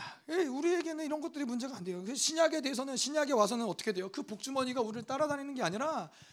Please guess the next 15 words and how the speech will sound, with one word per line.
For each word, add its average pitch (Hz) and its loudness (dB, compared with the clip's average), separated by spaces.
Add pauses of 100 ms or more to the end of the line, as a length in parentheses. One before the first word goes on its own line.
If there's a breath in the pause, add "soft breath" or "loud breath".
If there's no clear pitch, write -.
(160 loud breath)
그분이 330 0
우리 262 -2
안에 - -4
계시는 - 0
거예요. 180 -6
복을 277 4
주시는, 254 0
복의 262 0
근원 269 0
되신 262 2
하나님이 285 0
내 214 2
안에 240 -2
계시는 226 -4
거예요. 147 -6